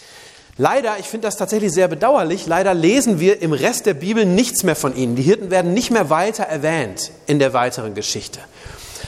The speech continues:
Aber ich bin trotzdem sicher, nach dieser Nacht war ihr Leben nicht mehr dasselbe wie vorher.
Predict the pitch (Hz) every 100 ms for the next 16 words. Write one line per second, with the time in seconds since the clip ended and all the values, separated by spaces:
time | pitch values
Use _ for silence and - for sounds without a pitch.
0 | - 139 147 151 175 - 165 - 147 147
1 | 135 110 - - - 139 - 175 202 190
2 | 156 156 - - - - - _ - 135
3 | 156 147 135 156 143 135 190 233 185 170
4 | 156 135 143 139 123 113 110 - 117 101
5 | - -